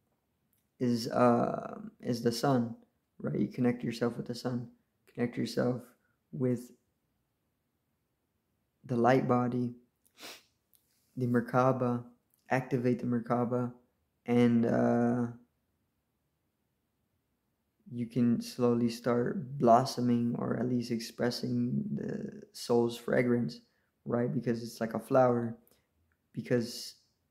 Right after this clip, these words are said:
the Merkaba is geometry, and it can match up to, uh, many different flowers, right? So you can, um,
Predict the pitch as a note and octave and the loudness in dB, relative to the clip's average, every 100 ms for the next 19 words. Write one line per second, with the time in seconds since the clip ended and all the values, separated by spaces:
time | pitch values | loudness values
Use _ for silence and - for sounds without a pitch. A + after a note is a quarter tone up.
0 | - A#2 A2+ B2+ A#2+ A#2+ C3 B2+ - B2 | -4 -2 2 4 4 6 4 2 0 2
1 | B2 B2+ B2 - A#2+ B2 A#2+ - _ _ | 4 4 0 -2 -6 -6 -8 -16 _ _
2 | _ _ _ - A#2 A#2 A2+ A#2 - A#2 | _ _ _ -2 2 4 4 2 2 2
3 | A#2 A#2 - B2 - - A#2 A#2 B2 - | 2 0 0 0 -2 -2 0 0 -2 -4
4 | - - G#2 B2+ B2+ A#2+ A#2 A2+ A2+ A#2 | -6 -6 -2 2 2 2 -2 -4 -2 -4
5 | C3 A#2 - _ _ _ - A#2+ A#2 - | -4 -8 -12 _ _ _ 2 2 2 2
6 | A#2+ A#2 A#2 - _ _ _ _ B2 A#2+ | 4 4 0 -6 _ _ _ _ -8 -2
7 | B2 A#2+ B2+ B2 B2 B2 B2 B2 A#2 | -2 -2 -2 0 2 0 0 -2 -4